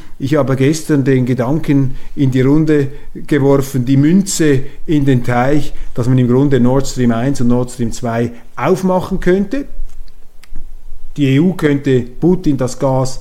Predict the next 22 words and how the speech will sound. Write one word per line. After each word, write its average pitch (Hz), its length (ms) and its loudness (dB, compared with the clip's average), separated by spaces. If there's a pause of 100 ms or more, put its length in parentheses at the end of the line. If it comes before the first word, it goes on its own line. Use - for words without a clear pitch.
(160)
abkaufen. 208 720 -4 (340)
Die 175 80 0
Preise, 156 720 -2 (480)
die 135 100 0
Rohstoffpreise 160 1000 0 (240)
würden 139 380 2
sinken 226 600 0 (140)
und 143 200 4
möglicherweise 202 960 0
würde 143 240 2
Putin 156 560 0
weniger 233 400 2
Geld 202 340 0
verdienen, 196 720 0 (240)
wenn 143 400 0
wir 196 240 2
ihm 175 240 2
sein 151 260 0
Gas 151 380 2
wieder 139 320 2
abkaufen 214 800 -2
würden. 160 360 0